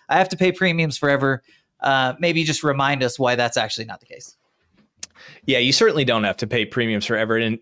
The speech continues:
Speaker 2: in fact, most, nearly every policy that we set up, the plan would not be to pay premiums forever. So c-, some companies have structures where they, they have a ten pay product, a twenty pay, uh,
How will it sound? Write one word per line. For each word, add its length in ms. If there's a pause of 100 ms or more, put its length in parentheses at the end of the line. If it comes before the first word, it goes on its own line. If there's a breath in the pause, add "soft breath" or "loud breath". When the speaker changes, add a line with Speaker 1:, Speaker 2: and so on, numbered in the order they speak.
Speaker 2:
in 120
fact, 380
most, 440 (100)
nearly 420
every 300
policy 680 (260 loud breath)
that 180
we 160
set 240
up, 220
the 100
plan 340
would 140
not 260
be 420
to 120
pay 320
premiums 640
forever. 480 (320 loud breath)
So 140
c-, 200
some 260
companies 540
have 460 (320 loud breath)
structures 760
where 240
they, 180 (220)
they 140
have 260
a 80
ten 380
pay 240
product, 500
a 60
twenty 400
pay, 500
uh, 200